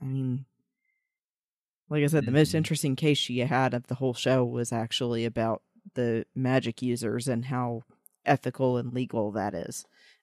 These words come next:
Speaker 1: Otherwise, it was all very basic, you know, divorce court or, um, financial damages or trademark law. It was
Speaker 2: Right.
Speaker 1: very basic.
Speaker 2: Yeah, yeah. No, I,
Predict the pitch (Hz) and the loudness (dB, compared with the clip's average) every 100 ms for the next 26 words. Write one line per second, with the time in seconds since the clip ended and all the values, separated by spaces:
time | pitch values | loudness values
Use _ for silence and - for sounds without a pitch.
0 | - 147 131 120 117 131 - 127 123 113 | 2 4 4 4 2 0 -2 -2 0 0
1 | 117 123 127 123 113 117 104 123 - 110 | 0 0 0 2 -2 -4 -2 -2 -2 -4
2 | - _ _ _ _ _ _ _ _ _ | -4 _ _ _ _ _ _ _ _ _
3 | 143 117 107 - _ _ 170 143 139 143 | -4 -2 -4 -8 _ _ -2 0 4 6
4 | 139 - - - _ _ _ _ _ - | 6 2 -6 -10 _ _ _ _ _ -2
5 | 156 135 127 - 143 131 123 127 123 _ | 2 4 2 0 2 4 4 2 -2 _
6 | _ 139 131 123 120 120 - _ _ _ | _ 0 2 2 2 -2 -6 _ _ _
7 | _ _ _ - _ 147 - - 151 135 | _ _ _ -20 _ -18 -8 2 6 6
8 | 135 151 131 131 131 135 123 127 123 117 | 4 2 2 4 4 2 4 4 4 2
9 | 117 117 - 147 131 127 127 120 143 127 | -2 -4 -2 2 2 0 -2 0 2 4
10 | 117 120 117 139 131 123 107 - - - | 4 2 2 4 4 2 0 -2 -8 -10
11 | - - _ _ _ _ _ _ _ _ | -18 -20 _ _ _ _ _ _ _ _
12 | - 131 123 107 - - - 113 104 - | -2 4 4 2 -4 -14 -8 -6 -6 -8
13 | 127 127 120 127 123 | -4 0 4 4 2